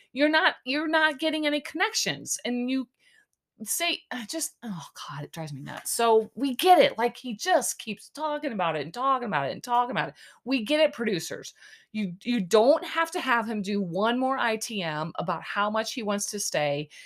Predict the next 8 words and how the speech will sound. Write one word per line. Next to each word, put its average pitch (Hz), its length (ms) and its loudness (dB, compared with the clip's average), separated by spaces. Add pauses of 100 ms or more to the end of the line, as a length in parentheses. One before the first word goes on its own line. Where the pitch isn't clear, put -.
(280)
and 175 400 0 (340)
how 226 240 -2
much 233 240 -2
he 240 100 -6
wants 202 280 -2
to 208 80 -2
find 180 300 -4
love 143 400 4